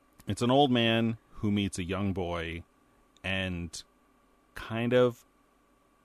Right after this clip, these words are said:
becomes a better person. Um, it's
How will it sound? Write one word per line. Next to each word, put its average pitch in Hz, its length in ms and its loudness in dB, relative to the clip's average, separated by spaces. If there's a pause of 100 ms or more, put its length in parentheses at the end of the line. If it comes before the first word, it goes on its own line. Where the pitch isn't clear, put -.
(160)
becomes 127 560 -2
a 123 80 0
better 123 260 2
person. 143 580 -4 (640)
Um, 95 580 2 (1300)
it's 113 760 -2